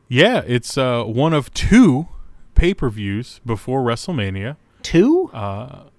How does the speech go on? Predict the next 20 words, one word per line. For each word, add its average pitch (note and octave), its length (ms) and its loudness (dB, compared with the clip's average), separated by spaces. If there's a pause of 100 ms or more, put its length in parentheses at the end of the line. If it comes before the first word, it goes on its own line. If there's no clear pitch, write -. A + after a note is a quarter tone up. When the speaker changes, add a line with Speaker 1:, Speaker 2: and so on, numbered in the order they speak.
Speaker 1:
yeah. D#3 420 0 (520)
Yeah, C3+ 260 -4
they're F#3+ 160 -2
gonna G3 240 0
do G3 220 -2
two A3 460 -2
in C3+ 420 -4
less E3 260 -4
than F3+ 220 -4
ten F3+ 300 -4
weeks - 480 -4 (300)
before C#3+ 320 -6
WrestleMania. C#3+ 680 -4 (840)
So, G2 1200 -6 (240)
you A2 180 -6
know C#3+ 240 4
it's B2+ 120 -2
gonna A2+ 200 -2
be G2+ 120 -2
good. C#3 380 2